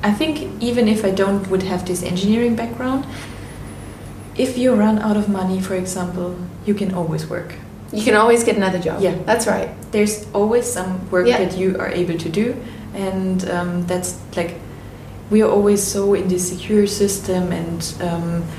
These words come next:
Speaker 1: safety is such a huge, huge point in society.
Speaker 2: Mm.
Speaker 1: But basically, what is safe? So, uh, for me, it's like, even if you, like, I've seen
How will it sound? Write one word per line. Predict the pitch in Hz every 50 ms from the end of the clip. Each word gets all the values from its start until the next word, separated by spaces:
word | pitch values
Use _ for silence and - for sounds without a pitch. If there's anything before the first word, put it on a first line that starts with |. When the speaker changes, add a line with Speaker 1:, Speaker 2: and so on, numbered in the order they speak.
| - - - -
Speaker 1:
safety | - - 185 185 185 180 180 170
is | 165 175
such | - - - - - 202 190 190 -
a | 185 180
huge, | 170 - 196 196 196 190 190 180 - - - - -
huge | - - - 208 202 196 - - -
point | - - 185 180 175 175 180 175
in | 180 175 175
society. | 175 - - - - 190 185 180 170 170 170 - 180 180 180
Speaker 2:
Mm. | 180 214 208 196 190 185 185 185 -
Speaker 1:
But | 175 170 170 -
basically, | - 220 - - 349 311 254 214
what | 185 196 196
is | 185 165 160
safe? | - - 185 175 165 - - - - - - - - - - - - - - - - - - -
So, | - - - 196 185 180 175 175 175 170 -
uh, | - 175 175 170 175 180
for | 185 - - 180
me, | 185 190 196
it's | 190 190 190 180
like, | 175 170 170 - - -
even | 202 220 233 320 415
if | 370 - - -
you, | 208 196 185 175 -
like, | 180 175 170 -
I've | - 196 190 -
seen | - - 208 196 196 196 196 190